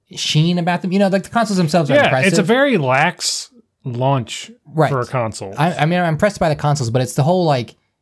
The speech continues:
Speaker 1: well, all the games that are coming out, except for one, will just be on the consoles I already have.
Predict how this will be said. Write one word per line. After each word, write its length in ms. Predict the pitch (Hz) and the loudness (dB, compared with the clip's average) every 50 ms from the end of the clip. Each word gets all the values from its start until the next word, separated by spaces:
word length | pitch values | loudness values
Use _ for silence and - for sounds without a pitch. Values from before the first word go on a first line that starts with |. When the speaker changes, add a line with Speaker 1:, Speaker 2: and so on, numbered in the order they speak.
| _ _ _ _ _ _ _ _ | _ _ _ _ _ _ _ _
Speaker 1:
well, 380 | - 165 190 196 190 - - _ _ _ _ _ - - - - - - | 0 2 2 2 2 -2 -6 _ _ _ _ _ -20 -20 -18 -18 -12 -6
all 140 | 165 180 196 | -4 -2 -2
the 80 | 196 | 0
games 260 | 165 180 190 208 196 | 0 0 0 0 0
that 60 | 175 160 | -2 -2
are 40 | |
coming 280 | 151 151 147 139 135 135 | 0 0 0 0 0 -2
out, 140 | 135 135 - - | -2 -4 -4 -8
except 260 | 127 - - 165 151 | -10 -6 -6 -4 -2
for 100 | 170 143 | -2 -2
one, 580 | 120 123 147 180 170 127 113 110 110 120 127 - _ _ _ _ _ _ _ _ _ _ _ _ _ _ _ _ _ _ _ _ - | 0 0 0 2 2 0 0 -2 -4 -6 -8 -12 _ _ _ _ _ _ _ _ _ _ _ _ _ _ _ _ _ _ _ _ -2
will 160 | 139 143 139 | 0 0 0
just 260 | 139 147 147 147 - | 0 -2 -2 -2 0
be 160 | 156 151 151 | 2 2 4
on 200 | 147 143 139 127 | 4 2 2 0
the 60 | 131 | -2
consoles 280 | 131 147 143 131 123 127 | -2 0 -2 -2 0 0
I 60 | 135 | 0
already 160 | 131 131 117 | 0 0 -2
have. 560 | 110 - - 151 139 - - - - - - | -4 -4 -4 -4 -4 -4 -8 -20 -20 -20 -20